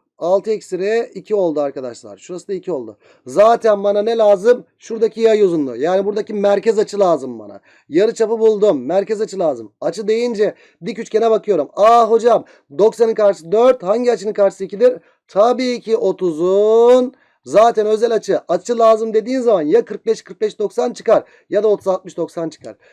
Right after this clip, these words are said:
Bak burada ne çıktı? Doksanın karşısı dört. Hangi açının karşısı ikidir? Otuz. Burası da altmış. Yani burası da yüz yirmi. İşte bu yay uzunluğu yarı çapı dört olan bir, e, merkez açısı da yüz yirmi olan bir yay uzunluğu değil midir?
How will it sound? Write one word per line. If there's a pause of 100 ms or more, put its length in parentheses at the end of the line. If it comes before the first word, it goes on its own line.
(180)
Bak
burada
ne
çıktı?
Doksanın
karşısı
dört.
Hangi
açının
karşısı
ikidir?
Otuz. (260)
Burası
da
altmış.
Yani
burası
da
yüz
yirmi. (300)
İşte
bu
yay
uzunluğu (240)
yarı
çapı
dört
olan (260)
bir,
e,
merkez
açısı
da
yüz
yirmi
olan
bir
yay
uzunluğu
değil
midir?